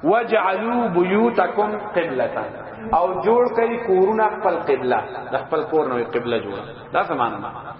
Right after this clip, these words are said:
اے، د دې معنی ده، وَاجْعَلُوا بُيُوتَكُمْ، او جوړ کړئ بُيُوتَكُمْ فِي بُيُوتِكُمْ، په خپل کورونو کې.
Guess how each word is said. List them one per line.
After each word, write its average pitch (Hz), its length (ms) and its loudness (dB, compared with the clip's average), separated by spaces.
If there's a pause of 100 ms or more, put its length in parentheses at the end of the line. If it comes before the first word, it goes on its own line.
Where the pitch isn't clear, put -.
(300)
اے، 196 220 4 (400)
د 143 120 0
دې 202 140 4
معنی 190 280 2
ده، 214 140 4 (400)
وَاجْعَلُوا 220 840 2
بُيُوتَكُمْ، 180 880 0 (680)
او 175 200 4
جوړ 220 320 4 (140)
کړئ 226 280 0 (420)
بُيُوتَكُمْ 220 640 2
فِي 233 240 0
بُيُوتِكُمْ، 127 720 -4
په 147 80 0
خپل 190 360 2
کورونو 120 440 -4
کې. - 180 -10